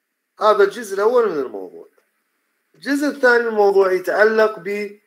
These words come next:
أو بعد، بعدنا بهذا الجزء. ممكن، ممكن تطلع الإجهادات الماكسيموم والمينيموم بدون استخدام الزاوية هذه، مو شرط.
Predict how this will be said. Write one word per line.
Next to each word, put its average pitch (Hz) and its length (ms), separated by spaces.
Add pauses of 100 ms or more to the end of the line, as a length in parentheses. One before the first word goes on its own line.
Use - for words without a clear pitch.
(1000)
أو 175 100
بعد، 143 460
بعدنا 135 280
بهذا 117 220
الجزء. 101 400 (600)
ممكن، 208 580 (1600)
ممكن 156 560 (880)
تطلع 262 520
الإجهادات 214 680
الماكسيموم 220 680
والمينيموم 240 520
بدون 240 280
استخدام 220 560
الزاوية 117 760
هذه، 87 200
مو 208 180
شرط. 117 380